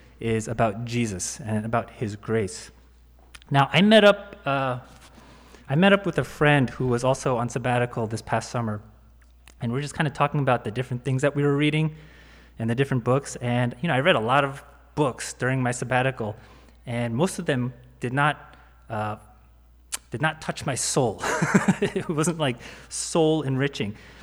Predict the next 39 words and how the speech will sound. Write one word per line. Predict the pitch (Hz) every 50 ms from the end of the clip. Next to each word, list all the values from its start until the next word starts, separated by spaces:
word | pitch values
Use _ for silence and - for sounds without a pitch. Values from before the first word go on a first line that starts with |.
| - - - - -
Uh, | 131 131 135
but | 135 151 151
he | 220 220
told | - 359
me | 381 349
about | 339 349 -
this | - 151 135
one | 123 123 139 151 143
book. | 127 131 143 139 -
He | - 131
said | 127 - 156 139
it |
was | 131 120 120
really | 120 127 123 123
good, | 113 120 117 117 117 113
and | 110 113
he | 110
recommended | 113 120 117 - 120 113 117 110 117 113
it | 110 -
to | - 127
me. | 110 110 113 110 - - - - - - - - - -
And | 117 117 113 117 117 113
it | 117 110 117
was | 127 -
called, | - - - 151 147 143 135
uh, | 131 120 113
Gentle | 107 - 139 147 151 - - 160 135
and | 123 127 120 117
Lowly. | 117 123 131 127 110 92 85 87
So | - - 131 113 107 - - - - - - -
I | 110
decided | 117 - - 151 143 143
to | - 120
read | 113 117 139 156 123
it. | 95 - - - - - - - - - - _ _ - - - -
And | - 127 120
after | 120 135 - - 143
I | 120
read, | 117 117 123 131 156 160 151